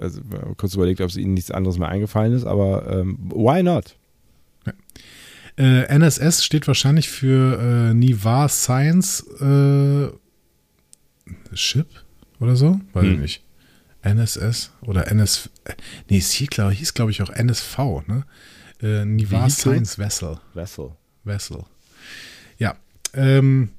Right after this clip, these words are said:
Speaker 2: das sehen wir auch, ne? Also es ist so ein, ähm, ganz klar vom Schiffsdesign her ein vulkanisches. Dementsprechend ist das der zweite Fanservice. Das ist, äh, für Star Trek, äh,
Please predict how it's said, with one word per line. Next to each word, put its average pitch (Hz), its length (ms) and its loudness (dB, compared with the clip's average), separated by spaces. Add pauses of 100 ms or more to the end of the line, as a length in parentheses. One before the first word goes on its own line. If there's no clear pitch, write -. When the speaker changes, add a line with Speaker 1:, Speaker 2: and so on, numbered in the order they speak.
(140)
Speaker 2:
das 135 160 0
sehen 214 180 6
wir 107 140 4
auch, 135 240 -2
ne? 123 100 2
Also 131 140 0
es 123 120 -6
ist 147 140 -6
so 139 160 2
ein, 135 180 0
ähm, 123 440 -2 (160)
ganz 123 280 -2
klar 131 180 0
vom 127 140 -4
Schiffsdesign 127 580 -2
her 117 140 0
ein 107 140 -4
vulkanisches. 117 640 -2 (300)
Dementsprechend 139 440 2
ist - 160 -4
das 151 120 -2
der 143 120 0
zweite 151 300 -2
Fanservice. 113 580 -4
Das 107 160 -8
ist, - 160 -6
äh, 127 180 -2
für 131 300 2
Star - 200 -2
Trek, 131 260 -4
äh, 117 160 0